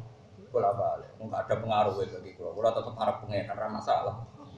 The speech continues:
Kan itu jalur khusus, Mas. Jadi gak melok jalure wong-wong.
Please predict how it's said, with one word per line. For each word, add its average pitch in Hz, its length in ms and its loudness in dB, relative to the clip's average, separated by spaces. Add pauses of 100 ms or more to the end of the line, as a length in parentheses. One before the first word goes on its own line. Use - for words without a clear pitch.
(2500)
Kan 135 80 2
itu 135 240 2
jalur 123 240 8
khusus, 120 320 0
Mas. - 220 -10
Jadi 110 420 -8
gak 101 160 2
melok 101 240 0
jalure 101 320 -2
wong-wong. 101 480 0